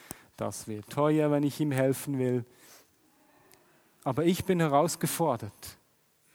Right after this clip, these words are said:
auf seine Stimme zu hören. Oder die Geschichte, als meine Nachbarin mit einem gebrochenen Zeh die Treppenstufen hochkommt, mir entgegen.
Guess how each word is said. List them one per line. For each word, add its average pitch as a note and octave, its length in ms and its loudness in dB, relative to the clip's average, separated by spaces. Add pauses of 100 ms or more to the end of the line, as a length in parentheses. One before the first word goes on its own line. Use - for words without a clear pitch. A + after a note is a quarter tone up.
(540)
auf C3+ 160 -2
seine C#3+ 480 0
Stimme C3+ 400 -2
zu B2+ 220 -8
hören. C#3 320 -4 (280)
Oder F3+ 260 2
die C#3+ 160 -2
Geschichte, D#3+ 600 0 (400)
als C3+ 240 0
meine C#3 240 0
Nachbarin D3 560 0
mit B2+ 160 -2
einem B2 320 -4
gebrochenen C3+ 720 -4
Zeh D#3 300 2
die B2+ 160 -4
Treppenstufen C#3 1000 -6
hochkommt, B2 580 -6
mir B2+ 200 -4
entgegen. A2+ 640 -6